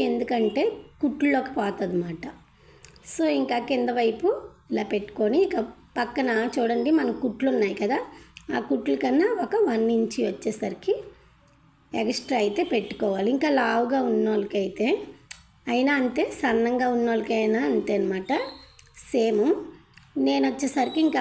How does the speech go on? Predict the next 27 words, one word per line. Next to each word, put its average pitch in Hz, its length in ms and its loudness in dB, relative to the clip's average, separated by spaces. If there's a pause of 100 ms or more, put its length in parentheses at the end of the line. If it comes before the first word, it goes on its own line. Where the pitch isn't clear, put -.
అటు 220 240 -2
ఇటు 240 180 0 (100)
అయితే 220 260 0 (1120)
ఇంకా 220 200 0 (160)
మీకు 214 200 0 (100)
చూపిద్దాను, 240 540 0
క్లారిటీగా 226 540 0
చూపి-, 226 220 0 (140)
కనిపించాలనేసి 208 920 -2 (120)
నేను 226 240 2
ఇటువైపు 240 380 0
కూడా 233 200 0
పెట్టుకున్నాను. 208 680 0 (720)
ఇక్కడ 262 200 -2
వచ్చేసరికి 277 560 -2 (160)
స్క్వేర్ 247 460 0
నెక్కి 254 360 -4 (140)
పైన 240 320 0
చూసారా 233 400 0 (160)
డాట్స్ 214 360 -2
వేసాను, 208 420 0 (640)
అక్కడ 220 200 -2 (280)
కరెక్ట్గా 240 520 -2
రావాలి. 208 360 2 (300)
మనం 262 140 2 (120)
కుట్టుకోవడానికి 262 760 0
కూడా 262 140 0